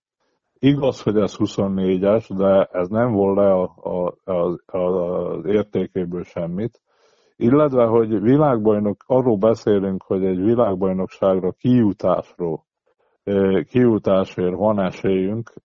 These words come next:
Igaz, hogy matematika, vagy volt esélyünk, esetleg mondhatjuk azt, hogy péntekig volt esélyünk. Ö, most már csak matematikai maradt. Ö, ezek nagy dolgok.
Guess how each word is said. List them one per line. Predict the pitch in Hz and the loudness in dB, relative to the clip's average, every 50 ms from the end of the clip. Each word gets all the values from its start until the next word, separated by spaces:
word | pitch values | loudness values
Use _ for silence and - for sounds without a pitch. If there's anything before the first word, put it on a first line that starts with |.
| _ | _
Igaz, | - 123 120 117 117 113 - - | -2 -2 2 2 2 2 0 0
hogy | - 98 98 | -2 -2 0
matematika, | 98 104 107 - - 104 98 101 98 - - 95 _ - - - 110 113 | 2 0 0 0 -2 -2 -2 -2 -4 -4 -6 -10 _ -2 0 0 0 0
vagy | 101 98 98 92 95 | 0 -2 -2 0 0
volt | 92 98 117 120 120 117 107 - - | 2 2 2 2 2 0 0 0 0
esélyünk, | 101 95 87 - - 95 95 98 98 95 92 | -2 -2 -2 -2 -2 -2 -2 -2 -2 -4 -2
esetleg | - 98 87 - 104 90 90 95 92 87 - _ _ _ _ _ _ - | -2 -4 -2 -4 -6 -6 -6 -6 -8 -8 -10 _ _ _ _ _ _ -6
mondhatjuk | - 113 110 - - 101 90 - 98 90 - | -4 -4 -2 -2 -2 -4 -4 -4 -8 -2 0
azt, | 110 107 92 - | 0 0 0 -2
hogy | - 95 90 | -4 -4 -2
péntekig | - - 113 113 110 104 - 92 - - 98 90 90 | 0 2 2 2 2 0 -2 -4 -4 -4 -6 -6 -4
volt | 90 95 98 98 95 - - | -2 0 0 0 0 0 -2
esélyünk. | 92 92 - - - 95 95 98 104 117 117 - _ _ _ _ _ _ _ _ _ _ _ _ _ _ _ _ - | -2 -4 -4 -4 -2 0 0 0 -2 -4 -8 -10 _ _ _ _ _ _ _ _ _ _ _ _ _ _ _ _ 0
Ö, | 107 110 113 113 113 | 2 4 4 4 4
most | 110 110 117 120 110 - | 2 2 0 0 2 2
már | 135 113 107 101 | 2 2 2 0
csak | - 110 98 | 0 -2 -2
matematikai | 98 104 107 104 - 117 107 107 110 - 120 107 - - 113 110 | 0 0 0 2 0 0 0 0 -2 -2 -4 -6 0 2 2 2
maradt. | 110 113 110 110 120 123 127 - _ _ _ _ _ _ _ _ _ _ _ - 101 | 2 2 2 4 4 4 2 0 _ _ _ _ _ _ _ _ _ _ _ -4 0
Ö, | 104 110 110 110 110 110 _ _ | 2 4 4 4 4 2 _ _
ezek | - 117 113 101 120 113 - | 0 0 0 2 0 -2 -2
nagy | 127 120 120 123 117 110 | 0 0 0 0 0 0
dolgok. | 107 110 101 92 90 82 73 - | 0 0 0 0 -2 -6 -8 -10